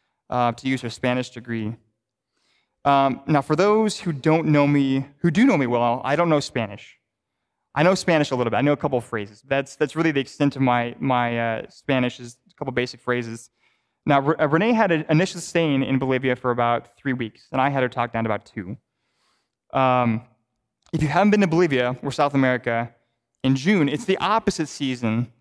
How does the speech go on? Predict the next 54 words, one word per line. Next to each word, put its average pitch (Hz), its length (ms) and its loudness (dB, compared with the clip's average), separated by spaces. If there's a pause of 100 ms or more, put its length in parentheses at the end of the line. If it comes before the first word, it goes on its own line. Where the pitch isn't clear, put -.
(200)
up 135 160 0
here. 127 240 -4
So 151 220 0
in 143 140 4
June 214 240 2
up 160 100 0
here, 170 220 0
it's - 320 -6
ninety 131 260 2
degrees, 147 380 0
it's 120 100 -10
hot, 123 220 0
it's 117 100 -14
humid. 135 220 2
Down 151 180 2
there, 185 360 2 (300)
it's 143 140 -6
cold 190 240 0
and 139 100 2
rainy. 120 360 -2 (480)
We 165 80 2
didn't 135 160 2
know 123 120 2
that, 104 200 -10 (480)
all 127 80 2
right? 131 260 0 (360)
It's 143 180 -2
cold, 208 420 4
it's - 160 -4
raining. 175 380 2
I 151 80 2
didn't 208 160 4
know 202 120 4
the 151 60 -2
language, 165 480 2
I 135 40 -2
didn't 135 120 0
know 123 120 2
the 117 80 -8
culture. 190 680 0
I 127 140 0
went 151 200 0
wherever 131 300 2
I 113 80 -2
was 117 160 -10
told, 208 420 2
I - 140 2
ate 160 200 -6
wherever 139 320 0
I 123 220 -2
was, 120 300 -10 (160)
whatever 135 200 0
was 120 120 -2
cooked. 226 400 -2